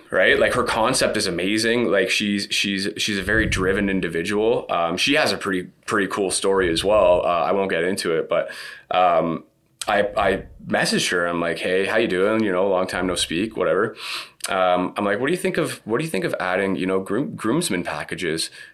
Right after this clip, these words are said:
to what you already have going on?" Right? 'Cause I knew that she speaks to hundreds of people regarding weddings every year.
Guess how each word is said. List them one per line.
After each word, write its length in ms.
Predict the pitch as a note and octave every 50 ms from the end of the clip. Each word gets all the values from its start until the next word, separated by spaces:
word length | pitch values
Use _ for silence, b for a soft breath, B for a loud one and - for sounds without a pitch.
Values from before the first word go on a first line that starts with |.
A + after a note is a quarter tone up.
| B -
to 120 | - G#2
what 160 | G2 G#2 F#2
you 100 | G2+ G#2+
already 220 | G#2 G2+ G2 G2 F#2
have 200 | G2 F#2+ F#2+ -
going 200 | A2 F#2+ F#2+ G2+
on?" 320 | C#3+ F3+ D#3+ - - - - - -
Right? 300 | - E2+ F#2 A#2 - - B B B B B
'Cause 140 | B A2+ A2+
I 80 | C#3 C#3+
knew 340 | B2+ A#2+ C#3+ E3 D#3 B2+ A#2
that 380 | G#2+ G2 F#2+ F#2 D#2+ - - _ _ _ _ _ _ _ _ _ _ _ _ _
she 280 | - - - - C3+ B2
speaks 340 | - - - B2 A2+ - -
to 80 | -
hundreds 380 | F#2 - C#3 D3 D3 B2 G#2+ G2
of 100 | F#2 - - -
people 480 | - A#2 A2 A2 G#2+ F2+ E2 D#2+ - - -
regarding 440 | G2 G2+ F2+ F#2 F#2 F2+ F2+ F2 E2+
weddings 520 | F2 F2+ F2+ F2+ D#2 C#2+ C#2+ - - - - -
every 300 | - F#2 F2+ F#2 F2+ E2+
year. 280 | D#2+ C#2 A#1 - -